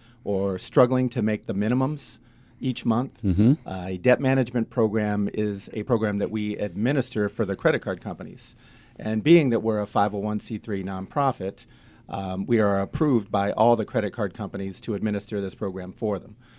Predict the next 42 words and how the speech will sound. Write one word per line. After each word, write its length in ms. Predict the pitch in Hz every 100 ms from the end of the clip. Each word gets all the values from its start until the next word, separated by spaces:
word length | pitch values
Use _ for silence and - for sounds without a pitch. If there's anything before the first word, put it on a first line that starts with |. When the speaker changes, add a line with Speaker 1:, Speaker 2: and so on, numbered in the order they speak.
| - -
Speaker 1:
So 180 | - 95
the 120 | 98
program 640 | 175 208 160 101 95 101 -
actually 560 | 104 - 110 95 95 - - -
consolidates 840 | - 107 - 131 139 127 117 117 -
the 100 | 110
credit 260 | - 127
card 300 | - 107 92
debt 280 | 98 95 92 - _ -
into 560 | 104 95 - 101 95
one 260 | 90 113 107
monthly 300 | 104 98 95
payment. 560 | - 143 120 87 - - -
Speaker 2:
Okay. 360 | 92 90 110 113
Speaker 1:
And, 540 | 110 104 101 98 101
uh, 200 | - 101
the 120 | 92 95
benefits 520 | 139 160 - 107 -
being 500 | 110 110 104 107 98
that 360 | 101 104 -
the 180 | - 95
credit 340 | - 147 156 -
card 240 | 117 98
companies, 720 | - 143 131 95 90 92 - - - - -
uh, 160 | 98 90
reduce 720 | 104 98 104 127 147 - -
the 260 | 131 107 98
minimum 540 | 104 120 135 135 147
monthly 340 | 113 113 120 110
payment 420 | 113 107 113 -
requirements 720 | 110 - 92 85 104 185 -
Speaker 2:
Mm-hmm. 280 | 87 90 131
Speaker 1:
for 200 | 117 -
each 240 | 131 131
of 60 | 117
the 80 | 113
cards 480 | 113 92 92 101 -
that's 180 | 92
put 160 | - 101
on 140 | 95
the 80 | 98
program. 500 | 101 98 92 90 107